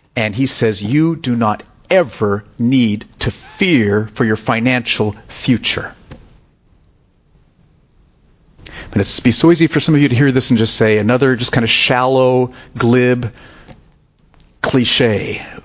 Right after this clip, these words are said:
Let's dig deeper. Why do we not need to fear? Look what the author says in verse six. Here's why.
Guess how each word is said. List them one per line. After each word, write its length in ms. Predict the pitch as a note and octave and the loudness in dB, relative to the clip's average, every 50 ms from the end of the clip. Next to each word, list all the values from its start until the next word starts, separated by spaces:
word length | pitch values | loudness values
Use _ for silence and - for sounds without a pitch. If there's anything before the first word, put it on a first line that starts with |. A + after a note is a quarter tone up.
| - - - - - - - - | -20 -20 -20 -20 -20 -20 -8 -2
Let's 220 | G#2+ A2+ - - | 0 0 0 0
dig 400 | - A#2 - - C#3+ A#2 G2+ F2+ | -4 -4 0 0 0 0 0 -2
deeper. 640 | - B2+ A2 - - - - - - - - - - - - - - - - - - _ - - - - - | -2 -2 -2 -2 -4 -6 -8 -8 -8 -10 -10 -12 -16 -20 -20 -20 -20 -20 -20 -20 -20 _ -20 -20 -18 -4 0
Why 680 | - D3 C#3+ C#3 A2+ G2 - - - - - - - - - - - - - | 0 2 2 2 0 -2 -4 -8 -10 -12 -12 -14 -16 -16 -18 -20 -20 -6 -2
do 80 | - A2 | 0 0
we 40 | |
not 120 | G2 G2+ F#2+ | 0 0 0
need 100 | G2 F#2+ | -2 -4
to 80 | F#2+ | -4
fear? 420 | - - F#2+ - - - - - - - - - - - - - _ _ - _ _ _ _ _ _ _ _ _ _ _ - - - - - - - - - - - - - | -4 -4 -6 -4 -6 -8 -10 -12 -14 -18 -20 -20 -20 -20 -20 -20 _ _ -20 _ _ _ _ _ _ _ _ _ _ _ -20 -20 -20 -20 -20 -20 -20 -20 -16 -16 -8 -4 -4
Look 120 | A2+ - | -2 0
what 80 | A#2 G#2+ | 0 2
the 100 | B2 B2 | 2 2
author 220 | B2 B2 - B2 | 2 0 -2 -2
says 240 | - - C#3 B2+ A#2+ | 0 0 0 2 2
in 60 | B2+ | 2
verse 180 | A2 C#3 C3+ - | 0 0 0 0
six. 320 | - - G#2+ G#2+ - - | 0 -2 -2 -2 -4 -4
Here's 180 | - C3 B2 B2+ | -2 -2 -2 0
why. 340 | A#2+ G#2 G2+ G#2+ G2+ G#2 | 0 -2 -2 -2 -6 -8